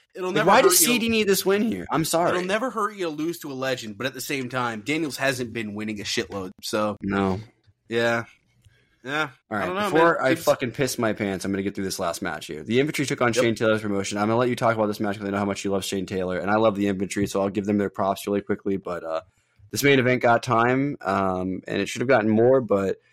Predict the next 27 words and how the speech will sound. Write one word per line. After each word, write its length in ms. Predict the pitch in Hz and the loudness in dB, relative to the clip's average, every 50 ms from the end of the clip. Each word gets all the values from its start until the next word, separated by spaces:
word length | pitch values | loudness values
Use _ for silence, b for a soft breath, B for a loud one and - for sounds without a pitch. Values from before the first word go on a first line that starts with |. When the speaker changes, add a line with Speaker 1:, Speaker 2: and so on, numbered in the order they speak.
| b b b b b b b _ | b b b b b b b _
Speaker 2:
uh, 260 | 110 110 107 95 92 - | -2 0 0 0 -2 0
I, 240 | - 131 151 - 107 - | 2 4 4 4 2 0
you 160 | - 175 160 | 0 4 4
know, 80 | 147 139 | 4 6
Taylor 320 | - - 190 180 180 156 | 6 6 6 8 8 8
deleted 340 | 131 131 135 143 143 139 - | 6 6 6 6 4 4 4
Carly 220 | - 135 131 131 120 | 4 6 6 6 8
Bravo 240 | 123 123 123 127 | 6 6 6 6
with 120 | 127 120 113 | 4 4 4
his 100 | 104 - | 2 0
forearm. 420 | - 120 120 123 123 120 120 123 | 0 0 2 4 4 4 4 4
Just 140 | 131 135 - | 0 0 0
talk 180 | - 180 175 - | 0 2 2 4
about 160 | 139 117 107 | 2 2 2
this 160 | 110 104 - | 0 0 0
really 120 | 107 107 | 0 0
quickly 240 | 104 107 - - 110 | 0 0 -2 0 -2
before 420 | 101 - - - 107 101 101 98 98 | -2 -2 -4 -2 0 2 2 2 2
I, 80 | 101 | 2
while 180 | 101 104 104 101 | 2 2 2 2
I 80 | 98 | 2
go 120 | 101 98 101 | 0 0 -2
hit 100 | 117 101 | -2 -4
a 40 | 98 | -4
pineapple. 520 | - 95 92 90 85 - - - 82 - | -4 -4 -6 -6 -8 -12 -12 -14 -14 -8
Speaker 1:
Yeah, 180 | - 240 233 185 | -4 -4 -4 -2
so, 440 | 165 - - 220 214 202 190 185 180 | -2 -2 -2 0 0 0 -2 -6 -8